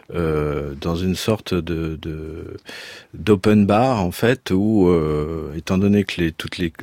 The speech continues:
tous les objets sont sur le, sur, sont sur le site, euh, on a des demandes de, euh,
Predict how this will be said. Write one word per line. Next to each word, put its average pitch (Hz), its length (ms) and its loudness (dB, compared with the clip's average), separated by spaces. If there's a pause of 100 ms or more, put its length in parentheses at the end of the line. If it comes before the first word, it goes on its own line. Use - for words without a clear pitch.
(120)
tous 101 180 -2
les 92 260 0
objets 92 340 2
sont - 220 -8
sur 78 300 -6
le, 76 400 -8
sur, 78 380 -6
sont - 200 -6
sur 85 200 -4
le 85 120 0
site, - 420 0 (520)
euh, 80 1080 -2 (360)
on 80 720 -4
a 98 340 2
des 90 140 0
demandes 85 540 2
de, 87 100 0
euh, 80 720 0